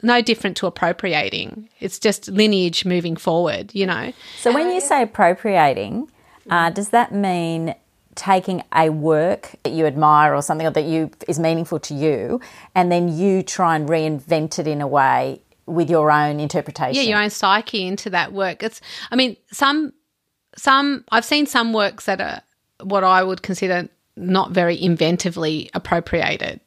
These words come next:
Speaker 1: They're just, like, reappropriating the message, the same message that that artist appropri-, again.
Speaker 2: Yeah.
Speaker 1: But for me, it's not just the sounding board. It's a way to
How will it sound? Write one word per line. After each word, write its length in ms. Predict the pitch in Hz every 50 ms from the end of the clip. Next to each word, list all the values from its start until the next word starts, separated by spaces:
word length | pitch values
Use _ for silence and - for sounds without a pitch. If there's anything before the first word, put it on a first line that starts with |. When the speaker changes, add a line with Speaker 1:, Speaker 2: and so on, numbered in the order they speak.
| _ _ -
Speaker 1:
They're 100 | 180 175
just, 260 | 175 190 170 - -
like, 160 | 165 - - -
reappropriating 1160 | 180 185 175 160 - - - 165 165 160 - 180 165 147 151 156 151 156 143 143 - 185 - _ _
the 60 | 165
message, 720 | 165 156 160 165 - - - - - - - - - - _ _ _ _ _ _ -
the 60 | 170
same 280 | - - 175 170 165 165
message 360 | 160 156 - - 151 - -
that 200 | 156 156 156 -
that 180 | 156 156 -
artist 360 | 170 156 156 151 156 156 - -
appropri-, 540 | - - - 151 151 170 - 156 - -
again. 340 | - 170 - 165 151 - - - - - - - - -
Speaker 2:
Yeah. 60 | - -
Speaker 1:
But 160 | 247 233 -
for 80 | - 233
me, 480 | 226 233 247 262 262 240 208 190 202 - -
it's 160 | - 202 -
not 160 | 214 208 208
just 200 | - 202 185 -
the 60 | 190 180
sounding 460 | - - 180 175 185 196 196 190 180
board. 220 | 180 175 175 -
It's 220 | - 190 196 - 214
a 40 |
way 220 | 185 196 196 196 196
to 80 | 208